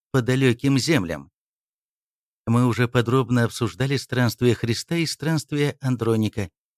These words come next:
Напомним, что Андроник Христос, являясь нежелательным претендентом на царский престол, был вынужден много странствовать на чужбине. Когда он, наконец, вернулся и занял престол, его вскоре убили.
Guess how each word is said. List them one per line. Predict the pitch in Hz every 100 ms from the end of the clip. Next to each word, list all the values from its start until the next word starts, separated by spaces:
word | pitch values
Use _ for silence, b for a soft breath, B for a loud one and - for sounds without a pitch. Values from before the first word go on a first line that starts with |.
| _
Напомним, | 120 170 - 151 170 185
что | 147 - 127
Андроник | 104 80 95 147 135
Христос, | 104 92 - 71 123 - _ _ _
являясь | 113 104 98 123 123 -
нежелательным | 175 175 131 107 131 139 139 135
претендентом | - 113 104 92 92 123 123 101
на | 98 90
царский | - 107 - 117
престол, | 123 117 - 208 180 _ _ _ _ _
был | 110 139 123
вынужден | 165 165 131 151 139
много | 117 110 147 175 151
странствовать | - - 143 151 - 139 135
на | 131
чужбине. | 127 135 110 98 98 65 - _ _ _ _ _
Когда | 123 101 120
он, | 127 120
наконец, | 113 120 110 131 -
вернулся | 107 90 87 143 131 113
и |
занял | 101 104 127 139 117
престол, | - 101 - 180 196 185 _ _ _ _ _
его | 104 113 139 208
вскоре | - - 156 175 151
убили. | - 147 110 110 107 110